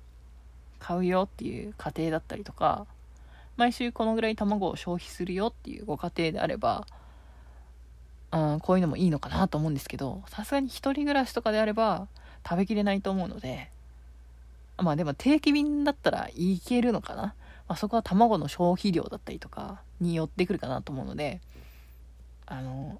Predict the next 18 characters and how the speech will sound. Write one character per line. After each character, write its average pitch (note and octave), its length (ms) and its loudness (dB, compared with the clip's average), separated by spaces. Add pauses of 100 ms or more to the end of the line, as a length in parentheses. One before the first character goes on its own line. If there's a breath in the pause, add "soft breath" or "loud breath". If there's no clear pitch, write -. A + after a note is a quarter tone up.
当 D#3 140 0
て F3+ 80 0
は E3 140 -2
め、 D#3+ 80 -4 (840)
購 F3 200 2
入 E3 220 2
し - 260 -12
た F3+ 160 2
い D3 100 -2 (260)
と - 80 -10
か - 200 -6
し - 100 -10
た - 80 -4
く - 140 -6
な D3 80 -2
い - 80 -4
と - 100 -6
か C3+ 300 -8